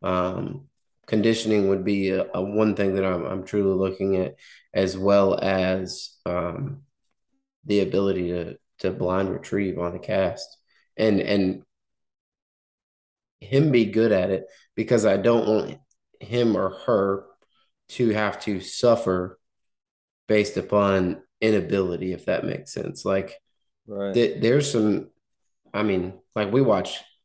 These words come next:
Speaker 1: watch Kai do it last time we, we sea duck hunted him. I mean, like, he's in the water for, you know, almost ten minutes. Like, that's
Speaker 2: Retrieving two birds.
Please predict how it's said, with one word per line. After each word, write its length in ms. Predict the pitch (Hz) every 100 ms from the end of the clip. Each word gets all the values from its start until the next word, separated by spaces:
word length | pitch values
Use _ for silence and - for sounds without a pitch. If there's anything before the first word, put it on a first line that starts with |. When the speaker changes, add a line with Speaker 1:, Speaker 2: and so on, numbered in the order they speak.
| _
Speaker 1:
watch 300 | 107 98 -
Kai 220 | 107 113
do 180 | 101 101
it 80 | 92
last 260 | 95 95 -
time 200 | 95 92
we, 260 | 92 73 _
we 120 | 104
sea 200 | 101 -
duck 300 | 113 95 92
hunted 320 | 98 95 92 95
him. 180 | 101 - _ _ -
I 100 | 104
mean, 220 | 104 98
like, 360 | 92 92 - _ _
he's 260 | - 117 131
in 120 | 147
the 100 | 120
water 460 | 90 95 113 123 95
for, 480 | - 95 92 85 - _
you 80 | -
know, 80 | 92
almost 380 | 98 113 87 -
ten 240 | 107 104
minutes. 500 | 95 113 - - -
Like, 340 | 90 87 - _ _ _ -
that's 440 | 113 - - - _ _ _ _
Speaker 2:
Retrieving 580 | 110 113 - 143 135 123
two 260 | - 139 123
birds. 540 | 117 135 120 - -